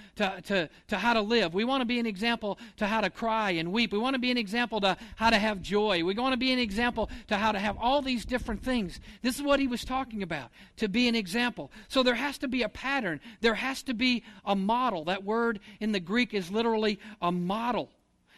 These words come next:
an imitation. Im-, imitate me. And, and, and Hebrews chapter six. Let's see, Hebrews chapter six, verse twelve. I think we can put that up. It says,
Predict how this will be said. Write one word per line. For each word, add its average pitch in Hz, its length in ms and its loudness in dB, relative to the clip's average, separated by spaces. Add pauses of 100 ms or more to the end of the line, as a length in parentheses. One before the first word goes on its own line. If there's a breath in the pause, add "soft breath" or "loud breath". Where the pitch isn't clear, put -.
(140)
an 196 180 2
imitation. 226 760 -2 (220 loud breath)
Im-, 226 300 -4
imitate 254 480 0
me. 214 300 0
And, 160 140 -4 (280 loud breath)
and, 185 140 -4
and 185 200 -2
Hebrews 202 400 4
chapter 220 360 -6
six. - 440 -8 (460 soft breath)
Let's 226 160 -6
see, 220 80 -10
Hebrews 233 340 0
chapter 233 340 -6
six, - 300 -8
verse 190 280 -6
twelve. 196 400 -2 (300 loud breath)
I 185 60 -6
think 214 180 -4
we 214 100 -6
can 196 140 -6
put 202 220 -8
that 185 140 -6
up. 165 160 -10 (340 soft breath)
It 190 100 -4
says, 226 300 2